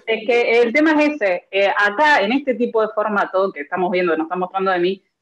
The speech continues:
este, no hay interacción con el, con el artista, pero ponele, nosotros acá en Rosario venimos haciendo en un espacio que se llama Distrito siete streaming desde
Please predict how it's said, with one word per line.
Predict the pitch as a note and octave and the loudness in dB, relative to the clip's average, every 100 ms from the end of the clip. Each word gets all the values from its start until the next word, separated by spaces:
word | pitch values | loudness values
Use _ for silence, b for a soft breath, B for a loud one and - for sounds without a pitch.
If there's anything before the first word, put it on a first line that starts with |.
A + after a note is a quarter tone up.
| _ - | _ -4
este, | F3+ F3 F3+ | -4 -2 -2
no | F#3 B3 | 0 0
hay | A#3 | 2
interacción | G#3 F#3 - F#3 | 0 -2 -2 -2
con | F3+ | 0
el, | F3 F3+ - _ - | 0 -4 -6 _ -8
con | E3+ F3 | -2 0
el | |
artista, | F3 F3 E3 D#3+ | 0 -2 -6 -6
pero | D#3+ E3 E3 | -2 -2 0
ponele, | G3 F#3 E3 E3+ | -2 -2 -2 -4
nosotros | F3+ C4+ C4+ | -2 0 2
acá | B3+ | 2
en | C4+ | 0
Rosario | B3+ D4+ D#4 C4 | 0 0 0 2
venimos | A3+ A#3+ A3+ | 0 0 -2
haciendo | G#3+ G#3 F3+ | -2 -2 -2
en | F3+ | -2
un | G#3+ | -2
espacio | G#3 A#3+ A#3+ G3+ | -2 -4 -2 -2
que | |
se | G3 | -2
llama | A3 G#3+ | -4 -2
Distrito | G#3 A3 A3+ A3+ | -2 -2 -2 -2
siete | C4+ C4+ C#4+ D4 - - | -2 0 0 -2 -8 -12
streaming | F#3 - C4+ C#4 C4 | -6 -2 2 2 2
desde | G3 G#3 A#3 B3+ C4+ | 0 2 2 0 -2